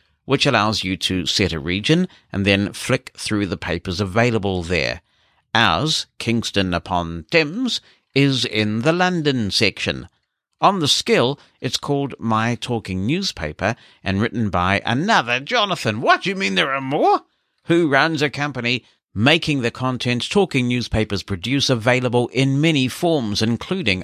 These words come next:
over the landline. The Skill name is My Talking Newspaper, so you can enable it. Then you can say stuff like, "Wake word! Ask My Talking Newspaper to play," insert the name of publication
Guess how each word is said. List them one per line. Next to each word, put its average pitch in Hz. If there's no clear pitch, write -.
over 113
the 123
landline. 113
The 98
Skill 240
name 87
is 104
My 110
Talking 143
Newspaper, 160
so -
you 95
can 95
enable 120
it. 202
Then 117
you 117
can 87
say 80
stuff -
like, 78
"Wake 120
word! 302
Ask -
My 170
Talking 147
Newspaper 131
to -
play," 135
insert 76
the 76
name 95
of -
publication 80